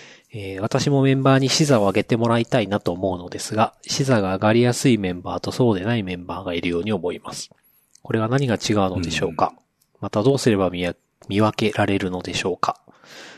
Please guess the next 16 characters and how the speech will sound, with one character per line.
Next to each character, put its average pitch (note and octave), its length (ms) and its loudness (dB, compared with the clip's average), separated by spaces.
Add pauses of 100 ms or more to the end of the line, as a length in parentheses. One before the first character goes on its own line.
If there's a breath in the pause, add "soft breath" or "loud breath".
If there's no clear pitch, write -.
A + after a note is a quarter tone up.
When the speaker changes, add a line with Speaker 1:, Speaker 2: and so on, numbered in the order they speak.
(140 loud breath)
Speaker 1:
と G#2+ 80 2
い - 20 4
う F#2 60 4
お F#2 60 0
便 F2 200 -4
り - 60 -14
で - 80 -8
し - 100 -2
た。 - 80 -2 (1600)
数 G2+ 220 -2
あ F#2 80 0
る、 - 0 -
Speaker 2:
な E2+ 80 -4
る - 60 -6
ほ F2 120 -10
ど。 E2+ 180 -14